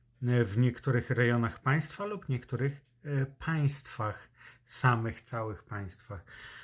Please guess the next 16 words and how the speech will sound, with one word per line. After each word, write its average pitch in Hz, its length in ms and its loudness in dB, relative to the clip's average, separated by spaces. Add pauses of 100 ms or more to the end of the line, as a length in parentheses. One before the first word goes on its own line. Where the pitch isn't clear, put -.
(920)
E, 202 380 8 (320)
lepsze 165 500 2 (180)
warunki. 151 760 0 (1200)
E, 131 140 4
praca 156 460 2
nie 175 180 2
jest 143 220 0
od 120 160 -4
ósmej 123 380 0
do 120 140 -2
szesnastej, 117 840 -4
tylko - 300 -10
przeważnie 123 560 0
praca 110 460 -4
jest 98 500 -6
do 95 300 -8